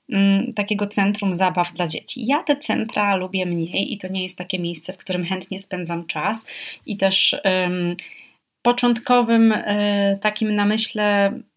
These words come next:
miałam takie zawahanie, czy na pewno tam chcę się zgodzić, żebyśmy na te urodziny poszły. Ale jak potem wezmę na szale właśnie wartości, czyli to, czy postąpić tutaj za tym,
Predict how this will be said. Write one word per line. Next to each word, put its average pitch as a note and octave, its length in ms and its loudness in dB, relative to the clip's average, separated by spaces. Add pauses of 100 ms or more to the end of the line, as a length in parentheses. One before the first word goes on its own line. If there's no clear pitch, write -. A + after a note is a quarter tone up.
(640)
miałam C#4+ 440 4
takie B3 200 4
zawahanie, G3+ 520 4
czy - 100 -4
na F3 80 -6
pewno F3+ 720 -2
tam F3+ 440 0 (140)
chcę - 200 -4
się F#3+ 140 -2
zgodzić, F#3 340 -2
żebyśmy - 320 -6
na - 40 -4
te G3 100 -6
urodziny F3+ 420 -6
poszły. - 360 -12 (400)
Ale G#3 280 2
jak - 180 -4
potem F3+ 360 0
wezmę A3+ 280 4
na E3+ 140 -2
szale E3 340 -2
właśnie G3 440 -2 (380)
wartości, - 560 -2
czyli A3 280 -2
to, G#3+ 380 4 (280)
czy D#4 420 2 (200)
postąpić A#3 600 0
tutaj A3 360 -2
za A3+ 120 4
tym, A3 360 -4